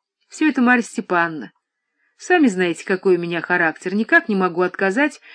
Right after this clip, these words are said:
когда меня о чём-нибудь просят». Привалов, говорят, был очень заинтересован Надин Бахаревой. И вы верите этому, Антонида Ивановна?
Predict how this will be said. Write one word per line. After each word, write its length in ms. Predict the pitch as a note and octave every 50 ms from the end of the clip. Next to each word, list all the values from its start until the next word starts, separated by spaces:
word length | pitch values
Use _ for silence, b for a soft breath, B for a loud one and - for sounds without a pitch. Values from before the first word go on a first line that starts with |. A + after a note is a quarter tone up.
| B B B
когда 300 | B - G#3+ F3+ E3+ G3
меня 280 | G3 G3+ A3 A#3 B3+ A3+
о 60 | F#3+
чём-нибудь 480 | F#3 - A#3 A3+ A3 F#3+ E3+ F3 F#3 -
просят». 600 | - F3 D#3+ D#3 D3 - - D3+ - - - _ _ _ _ _ _ _ _ _ _ _ _ _ _ _ _ _ _ _ _ _ _ _ _ _ _ _ _ _ _ _ _ _ _ _ _ -
Привалов, 600 | - E3+ E3+ E3+ D#3+ G3 A#3+ C4+ C4+ C#4+ B3+ B3+
говорят, 480 | - B3+ A3+ A#3+ A#3+ B3 C4 C4+ A3+
был 160 | G#3+ A#3+ A#3 A#3
очень 280 | B3+ B3 - B3 B3
заинтересован 920 | A#3 G#3 A#3 A#3+ A#3 A3 G3+ A#3 A3 A3+ G#3 - - A#3 A#3+ A3+ A#3+ A3+ A3
Надин 420 | A3 A3 G3+ G#3 A#3+ A#3 A3+ G3+
Бахаревой. 680 | G3+ B3 C#4 - - G#3 E3 D3+ C#3 B2+ A2 G2+ _ _ _ _ _ _ _ _ _ _ _ _ _ -
И 100 | G3+ G3+
вы 160 | F#3 A3 G3+
верите 480 | E3 G3 F#3 F#3+ A3 A3+ - - F4
этому, 240 | D#4+ - - F#3 F3+
Антонида 460 | F3+ F#3 F#3 C4+ C#4 A#3+ G3+ D3+ D3+
Ивановна? 420 | D3 C3+ C#3 - A#2+ - - -